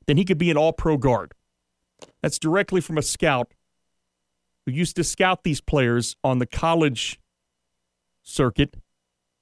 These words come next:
every single year for years for a prominent N F L team who will remain nameless, <laughs> by the way, 'cause I don't burn my sources here on the Roar Podcast. But this is a guy I know very well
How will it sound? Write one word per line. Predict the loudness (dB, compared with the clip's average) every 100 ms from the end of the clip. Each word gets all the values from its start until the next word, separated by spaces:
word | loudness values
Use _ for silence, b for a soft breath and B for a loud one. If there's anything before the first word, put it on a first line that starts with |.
| _ _ 0
every | 2 2 0
single | 2 2 2 2
year | 4 2 2
for | -2 0
years | 2 2 0 -6 -8 -10 _ _ _ _ _ _ _ _ _ _ -6
for | 0 0
a |
prominent | 0 -2 0 2 2 2
N | 2
F | 0 0
L | -2
team | 0 -2 -2 -6 -16 _ _ 2
who | 2
will | 2 0
remain | 0 2 4 4 4
nameless, | 4 2 0 0
<laughs> | 2
by | 2
the | 2
way, | 2 2 0 b b -2
'cause | -2
I | 0
don't | -2 -2 0
burn | 2 4
my | 4 2
sources | 0 0 0 -2 0
here | 2 2
on | 0 -4 -8 _ _ -6
the | -2
Roar | -2
Podcast. | -2 -4 -4 -4 -6 -8 -14 b b b
But | -2
this | 0
is | 2
a | 2
guy | 2 4
I | 4
know | 2 2
very | 2 2
well | 2 0 -2